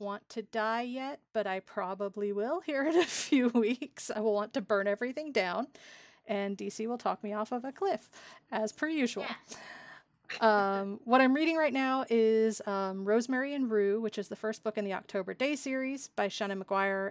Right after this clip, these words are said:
Speaker 1: And anybody who knows, like, how big of a slut I am for fae stories,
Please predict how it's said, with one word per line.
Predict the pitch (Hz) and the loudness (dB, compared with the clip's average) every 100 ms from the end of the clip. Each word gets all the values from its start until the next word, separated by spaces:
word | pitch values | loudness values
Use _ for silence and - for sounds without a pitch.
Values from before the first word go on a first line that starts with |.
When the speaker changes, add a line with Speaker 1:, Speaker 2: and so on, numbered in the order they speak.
| - | -4
Speaker 1:
And | 196 185 185 190 | -4 -4 -4 -4
anybody | 208 214 226 214 | -2 0 0 0
who | 202 | 0
knows, | 202 202 | 0 -2
like, | 190 185 | -4 -2
how | 185 185 | -2 -2
big | 190 185 | -2 -4
of | |
a | 180 | -4
slut | - 180 190 | -4 -4 -2
I | 185 | -2
am | 185 190 190 | -2 -2 -4
for | - 180 | -6 -8
fae | - 190 190 233 | -4 -2 0 0
stories, | - 277 269 285 285 302 | 0 2 2 2 0 -4